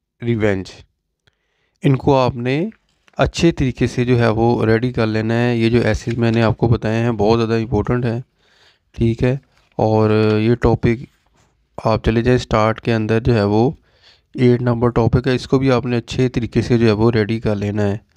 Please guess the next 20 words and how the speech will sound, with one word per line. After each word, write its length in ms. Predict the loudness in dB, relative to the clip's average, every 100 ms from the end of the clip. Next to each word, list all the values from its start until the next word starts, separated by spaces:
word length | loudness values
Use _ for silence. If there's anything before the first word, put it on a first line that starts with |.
| _ _ -20 -20 _ -6
इस 140 | 0
तरह 140 | 2 2
आपकी 300 | 2 0 0
जो 140 | 2 2
है 100 | 2
वो 160 | -2 -2 -4 -6
इस 160 | -2 2 2 2 0 -2 -6 -12 _ _ -20 -20 -20 -2
ऐसे 240 | 0 2
से 160 | 2 0
रिलेटेड 380 | 0 0 0 -2
कंप्लीट 580 | -2 0 0 2 2 2
जो 120 | 2
है 60 | 2
वो 180 | 0 -4
तैयारी 340 | -2 -4 -2
जो 80 | -2
है 60 | -2
वो 100 | -2
हो 180 | -4 -4
जाएगी। 440 | -4 -8 -10 -16